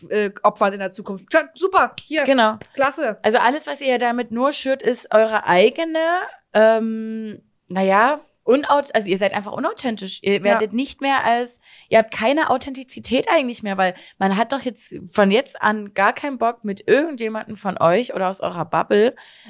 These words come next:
Speaker 2: ein Interview zu machen.
Speaker 1: Da kann
Speaker 2: Weil
Speaker 1: ich
Speaker 2: man
Speaker 1: aber
Speaker 2: ja
Speaker 1: wirklich
Speaker 2: jetzt immer davon ausgehen muss, na ja, wir haben ja
Speaker 1: Nee.
Speaker 2: alle beim großen Sozialexperiment im Juli zwanzig sechsundzwanzig bei Valentina Doronina teilgenommen und daher wissen wir,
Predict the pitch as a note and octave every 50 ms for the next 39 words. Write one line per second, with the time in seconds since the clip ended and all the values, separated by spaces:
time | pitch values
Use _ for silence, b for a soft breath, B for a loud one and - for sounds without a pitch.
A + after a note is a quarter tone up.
0 | F#3 B _ - F#3+ G3 G3 - A3 C4 C4+ E4 F4+ D4+ A#3 G3+ G3 - - F#3
1 | E3+ E3 D#3+ D#3+ D#3+ D3+ D3 B B A3+ A#3+ A3 B3+ - - A3 - - B3+ A3+
2 | A3 A3+ A3+ E4 D#4+ - - - _ _ _ - G3 A#3+ D4 D#4 D#4 D4 - B3
3 | - - F3+ G#3 - - C4 B3+ C4 C#4 D4 - - - _ _ _ _ _ _
4 | _ _ A3+ A#3+ A#3+ B3+ C#4 C#4 G#3 D3+ - _ _ _ G3+ A3+ A3+ A3 A3+ A3+
5 | A3+ G#3+ A3 G3+ - F#3+ G#3 A3 C4 D#4 A#3+ - - _ _ _ A#3 A3+ A3 A3
6 | G#3+ G3+ F#3+ G#3 B3 C4+ C#4 B3 A3 F#3 G#3+ G#3 G#3+ G#3+ G3 G#3+ A3 G3+ G#3 G3+
7 | G3+ _ A3 G3+ G3+ G3 G3+ G3+ G3 G3 G3 - G3 F#3+ F#3+ G3 G#3+ A3 G#3 G#3
8 | G3 - - A3 G3+ G3+ G3+ G3 G#3 F#3+ - G3+ F#3+ F3+ G3 F#3+ F#3+ - G3 F#3
9 | F3+ F3+ F3+ F#3+ - - G#3 G3+ G3+ G3+ F#3 F#3+ G#3 G3+ G#3+ A#3 C4 B3+ B3 A#3+
10 | G#3+ G#3 G#3 G#3 G3+ G3+ - - F#3 E3+ F3 E3+ F3 F#3 G#3 A3 A3+ A#3 G#3+ F#3
11 | F#3 F#3+ G3 - B3 A#3 A3 G#3+ G#3 G#3+ G#3+